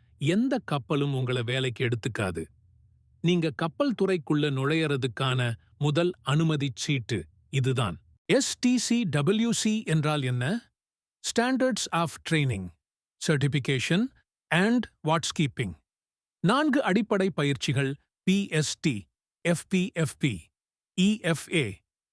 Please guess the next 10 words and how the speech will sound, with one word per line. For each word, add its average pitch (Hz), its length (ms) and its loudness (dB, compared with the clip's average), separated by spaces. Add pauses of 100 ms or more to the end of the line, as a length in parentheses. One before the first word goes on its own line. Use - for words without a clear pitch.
பி 208 260 2
எஸ் 165 300 -2
எஸ் - 280 -2
ஆர். 107 360 -4 (720)
பி 247 240 2
எஸ் 175 300 -2
டி, 117 300 -2 (460)
Personal 214 480 2 (160)
Survival 160 560 2 (180)
Techniques. 131 500 -2